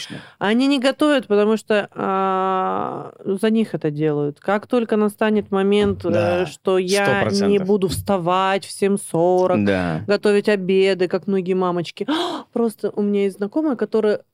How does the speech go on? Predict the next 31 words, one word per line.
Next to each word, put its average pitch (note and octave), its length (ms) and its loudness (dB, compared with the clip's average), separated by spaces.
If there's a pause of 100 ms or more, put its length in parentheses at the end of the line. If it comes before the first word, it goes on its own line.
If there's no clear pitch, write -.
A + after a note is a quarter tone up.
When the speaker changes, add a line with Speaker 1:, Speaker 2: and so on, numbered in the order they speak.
Speaker 2:
э, G#3+ 280 0
когда G#3 320 -2
детки G3+ 380 -4
собираются G#3+ 440 -2
в G#3 40 -10
школу, D4+ 380 -2
она G3+ 260 -2
спит, - 760 -12 (100)
потому F#3+ 260 -2
что - 220 -10
очень A3+ 500 -2
важно, B3+ 580 0
и G#3 140 0
все F#3 320 -2
в F3 100 -6
доме G#3 340 2
считают, F#3+ 480 -2 (300)
очень C4+ 420 2
важно B3+ 340 0
мамочке A3+ 500 0
выспаться, E3+ 600 -4
понимаете? F#3 680 -2
И - 40 0
там F3 180 -2
сразу F3+ 280 2
тишина, G#3 340 0
и G#3 140 -2
все A#3 200 -2
сами G3+ 280 2
готовят E3+ 480 0
себе. - 360 -6